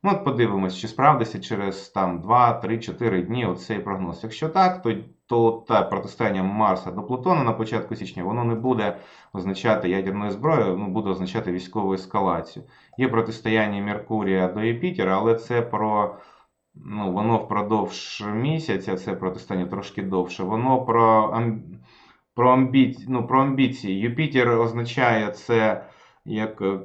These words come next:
наприклад, Російська Федерація каже: «Ми така велика і важна держава, надувать». Ну, Юпітер надуває, означає надувати щоки, надувати щоки, але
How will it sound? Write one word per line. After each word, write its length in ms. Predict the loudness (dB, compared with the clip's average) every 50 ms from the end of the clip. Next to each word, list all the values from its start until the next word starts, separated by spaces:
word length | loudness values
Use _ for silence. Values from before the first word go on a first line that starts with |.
| -12 -12 -4
наприклад, 460 | -2 -2 -2 -2 -2 -4 -4 -4 -4
Російська 340 | -4 -4 -4 -6 -6 -6 -6
Федерація 520 | -4 -4 0 2 2 2 2 0 -2 -4
каже: 260 | -2 -4 -4 -2 0 0
«Ми 280 | 0 2 2 0 0
така 340 | 0 -2 -6 0 2 2 2
велика 480 | 2 0 0 2 2 2 2 2 2 2
і 80 | 2
важна 360 | 4 2 2 2 2 0 -4
держава, 680 | -4 -4 -6 -4 0 4 4 4 4 4 0 0 0 0
надувать». 480 | -2 -2 -2 0 2 2 2 2 0 0
Ну, 80 | 0 0
Юпітер 280 | 2 0 0 2 2
надуває, 340 | 2 4 4 4 4 2 0 -4
означає 340 | -4 -4 -2 -2 0 0 0
надувати 300 | 0 2 2 2 2 2
щоки, 480 | 0 -2 0 0 0 0 -2 -8 -10 -8
надувати 360 | -10 -4 -2 2 2 2 2 2
щоки, 520 | -2 0 0 0 0 0 -2 -4 -4 -4 -8 -16 _ _ _ _ _ -20 -20 -20 -20 -20 _ _ _ _ _ -12 -2
але 440 | 0 2 4 4 4 4 4 2